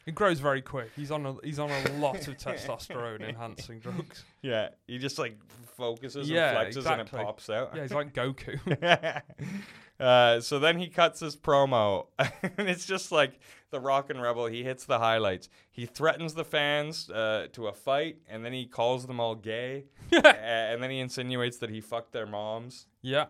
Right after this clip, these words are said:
Speaker 2: All
Speaker 1: classic.
Speaker 2: within, like, a minute. <laughs>
Speaker 1: Yeah, it's, it is a, it is his playbook. <laughs>
Speaker 2: Even when he was coming out to the ring, he shoves this guy, and you can tell the guy's like, I, I don't think this was a plant,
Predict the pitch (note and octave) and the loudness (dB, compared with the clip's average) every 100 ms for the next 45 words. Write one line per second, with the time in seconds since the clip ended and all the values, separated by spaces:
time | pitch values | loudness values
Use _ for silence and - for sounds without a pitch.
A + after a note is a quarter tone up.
0 | - B2 C#3+ C#3 D#3 C3+ C3 B2 - A#2 | -2 2 2 0 -2 -2 -4 -8 -6 -6
1 | B2 C#3 C#3+ D#3+ E3+ F#3 C#4 A3+ E3 - | -4 -4 -6 -8 -10 -6 0 0 0 -6
2 | - D#3+ A#2+ G3+ F#3 E3 - D3+ C3+ E3 | -8 -6 -4 -4 -2 -4 -6 -10 -6 -6
3 | D3+ D3+ D3 - D#3 D#3+ A#2+ - - E3 | -6 -8 -10 -4 -4 -4 -8 -10 -12 -14
4 | - - _ - E3+ C#4 F#4 G3 G3 A3 | -14 -18 _ -6 0 0 0 -2 -2 -2
5 | D4 C#4 E4+ C#4 F#3 A#3+ F#3+ C3 G2+ G2+ | -2 -2 0 -4 -4 -6 -4 -2 -4 -8
6 | - C#3 C3+ - C#3+ E3 F3+ D3+ B2 - | -12 -10 -6 -2 0 0 -4 -8 -8 -4
7 | G#2 F2 E2+ - A2+ B2+ C3 D3 F#3+ F3 | -4 -4 -8 -10 -14 -14 -8 -4 -4 0
8 | A#2+ A2+ C#3 C#3+ A2+ F#2+ - _ - A#2 | 0 2 0 -4 -6 -6 -8 _ -10 -8
9 | A#2 A2 A2 - B2 E3+ F3+ D#3 D3+ C#3+ | -6 -6 -8 -6 -6 -6 -8 -8 -10 -10
10 | A2+ - G#2 G#2+ C#3 | -12 -12 -14 -12 -14